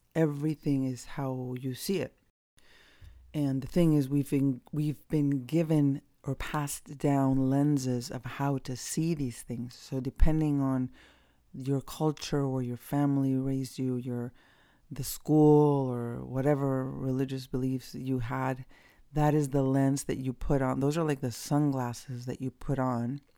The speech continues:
and that's the way you see things. Unless, you know, you have a different vision of things, which is really cool. But for the most part, I think we have been taught to numb it out or,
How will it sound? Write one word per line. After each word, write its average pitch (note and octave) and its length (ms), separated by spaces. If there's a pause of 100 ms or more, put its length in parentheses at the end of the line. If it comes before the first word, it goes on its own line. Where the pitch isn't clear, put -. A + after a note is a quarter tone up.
(1040)
and C3 100
that's C3 160
the C3+ 140
way C3 80
you A#2+ 180
see D3+ 320
things. A#2 520 (760)
Unless, G3 520 (500)
you C#3+ 120
know, B2+ 180
you B2 180
have C3 420 (220)
a C3+ 80
different C3+ 420
vision C3+ 260
of A#2 120
things, C3 340
which C3+ 160
is A#2 140
really B2 280
cool. C3 220
But - 160
for D3 140
the C#3 80
most D3+ 340
part, D3+ 320
I D3 60
think C3 440
we C3 360
have B2 240 (100)
been B2+ 200
taught - 400
to C3 120
numb C3 280
it C3 60
out C3 300 (160)
or, B2+ 340